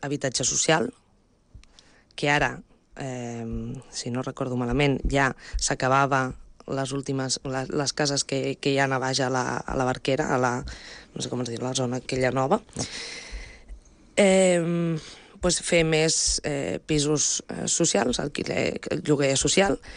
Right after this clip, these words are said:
o si no, també una altra de les línies en, d'actuació seria ajuts a lloguer. Si no es pot una, un, una cosa, pues anar per l'altra,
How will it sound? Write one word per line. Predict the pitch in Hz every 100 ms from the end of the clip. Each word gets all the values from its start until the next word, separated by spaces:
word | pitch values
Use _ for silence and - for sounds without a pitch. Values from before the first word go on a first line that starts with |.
| - - - _ _ - 185
o | 190
si | - 175
no, | 170 185
també | 220 160 156 160
una | 160 151 139
altra | - 147
de | 143
les | 147 151
línies | 156 165 151 151 156
en, | 143 143 143 - 226 214 -
d'actuació | - 147 - 151 147 - 170
seria | 175 165 151 151 170 - - -
ajuts | 147 135 170 170 - - - -
a | -
lloguer. | 151 131 127 101 - _ _ _ _ _ _ - _ _ _ - - - _
Si | - - 143
no | 127
es | 123 123
pot | - 127
una, | 131 131 139 -
un, | 143 139 131
una | 143 143
cosa, | 156 156 196
pues | 170 135
anar | 127 123
per | 117 - - 135
l'altra, | 135 123 123 113 123 120